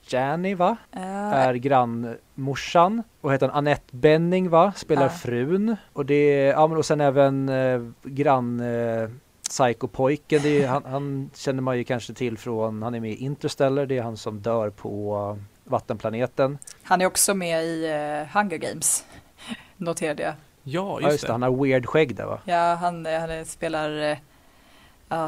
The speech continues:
Speaker 2: vad heter han? Typ Cellesta, eller något sånt där. Ja, ingen stor karaktär, men, eh, han,
Speaker 1: Ja.
Speaker 2: han har så himla speciellt utseende.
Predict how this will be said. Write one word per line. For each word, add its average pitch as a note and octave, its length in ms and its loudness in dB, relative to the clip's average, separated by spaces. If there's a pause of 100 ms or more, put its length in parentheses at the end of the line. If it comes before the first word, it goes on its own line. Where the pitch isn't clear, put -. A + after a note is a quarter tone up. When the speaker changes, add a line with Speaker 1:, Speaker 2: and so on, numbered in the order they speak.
Speaker 2:
vad - 40 -2
heter F#3 140 -4
han? - 80 -6
Typ - 180 -10
Cellesta, D#3 880 -2 (340)
eller D#3+ 140 -12
något D3+ 120 -8
sånt D#3 160 -10
där. - 180 -8 (680)
Ja, E3 240 4 (120)
ingen E3 300 -8
stor D#3 240 -6
karaktär, C#3+ 480 -8 (240)
men, D3+ 360 -12
eh, C#3+ 40 -10 (240)
han, C3 100 -6
Speaker 1:
Ja. - 180 -2
Speaker 2:
han F3 160 -2
har E3+ 60 -2
så E3+ 120 -6
himla E3+ 380 -4
speciellt D#3+ 340 -8
utseende. D#3 540 -8